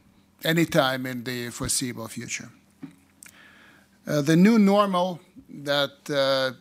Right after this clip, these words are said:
exists today is, uh, what I would call a new confrontation or asymmetrical confrontation with the United States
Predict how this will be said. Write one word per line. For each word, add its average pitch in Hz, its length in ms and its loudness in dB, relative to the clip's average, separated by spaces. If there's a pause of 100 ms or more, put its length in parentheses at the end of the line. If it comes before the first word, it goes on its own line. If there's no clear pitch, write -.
(520)
exists 151 760 -2
today 147 580 0
is, 143 560 -6
uh, 135 300 -2 (760)
what 147 180 -4
I 160 140 4
would 165 180 -2
call 147 520 0 (240)
a 143 140 -8
new 165 200 -2
confrontation 156 920 -2
or 135 160 0
asymmetrical 151 680 0
confrontation 143 840 -6
with 139 120 -6
the 135 60 -6
United 131 260 -4
States - 600 -6